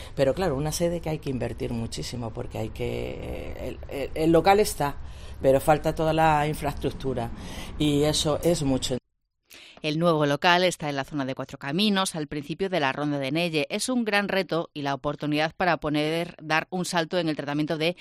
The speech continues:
Speaker 2: enfermedades raras, con una sede dedicada íntegramente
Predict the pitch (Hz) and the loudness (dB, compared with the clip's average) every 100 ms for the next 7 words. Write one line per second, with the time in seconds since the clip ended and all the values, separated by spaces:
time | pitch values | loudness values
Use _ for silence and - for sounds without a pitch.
0 | - - - 151 156 147 147 143 135 175 | -10 -14 -6 -4 -2 0 2 2 2 4
1 | 202 165 - - 143 160 160 147 139 - | 6 4 2 -4 -2 0 2 2 2 -2
2 | 160 165 165 147 147 156 - _ 220 226 | -4 -2 0 -2 0 2 0 _ -2 0
3 | 196 151 156 160 160 165 | 0 2 2 2 0 -2